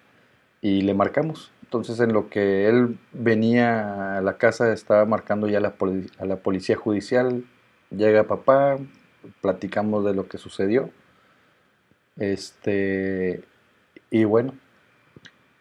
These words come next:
eh, ¿qué ocurre? Estábamos ya en la casa, tranquilos, sentados, eh, me acuerdo muy bien, estábamos en la,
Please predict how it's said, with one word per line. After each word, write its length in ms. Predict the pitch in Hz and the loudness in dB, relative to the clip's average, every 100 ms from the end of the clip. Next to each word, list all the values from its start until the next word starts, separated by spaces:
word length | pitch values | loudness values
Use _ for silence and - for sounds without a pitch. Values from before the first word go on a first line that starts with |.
| _ _ _ | _ _ _
eh, 340 | 110 98 95 92 | -4 -2 -2 0
¿qué 80 | 123 | -2
ocurre? 400 | 120 123 135 139 | 4 4 4 0
Estábamos 500 | - 120 113 117 110 | 2 6 6 6 4
ya 460 | 113 113 107 95 - - | 6 8 6 0 -12 -6
en 120 | 95 | -4
la 140 | 95 | -2
casa, 360 | - 110 117 110 | 2 2 2 -2
tranquilos, 880 | - 92 90 113 110 110 107 - - - | -2 -4 -4 -4 -2 0 -2 -8 -20 -16
sentados, 920 | - 87 85 92 95 104 107 104 98 | -8 -8 -2 0 2 2 0 0 -2
eh, 200 | 95 92 92 | -2 -4 -4
me 120 | 90 | -4
acuerdo 320 | 90 107 107 | -2 2 2
muy 160 | 104 104 | 2 2
bien, 160 | 127 | 2
estábamos 440 | 123 - 110 107 - | 2 0 0 0 -4
en 100 | 92 | -6
la, 180 | 87 | -6